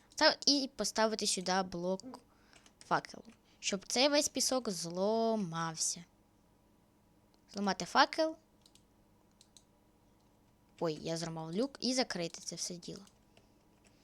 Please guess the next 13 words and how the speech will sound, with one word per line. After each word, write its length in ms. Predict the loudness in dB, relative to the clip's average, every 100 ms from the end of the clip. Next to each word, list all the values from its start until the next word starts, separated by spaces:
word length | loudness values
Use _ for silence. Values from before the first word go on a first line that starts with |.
| -20 -20 _ _ 0
Так, 240 | 0 2
вода 260 | 2 2 2
почала 400 | 0 0 0 4
розтікатись, 840 | 4 4 0 -2 -2 -2 -4 -4
це 240 | -2 0
все 200 | 0 -2
правильно, 560 | -2 0 0 -2 -8 -10
не 80 | -6
переживайте, 680 | -2 -2 -2 -4 -4 -6
ви 120 | -6
зробили 360 | -6 -6 -6 -2
все 240 | -2 -2
правильно. 600 | -2 2 2 0 -2 -4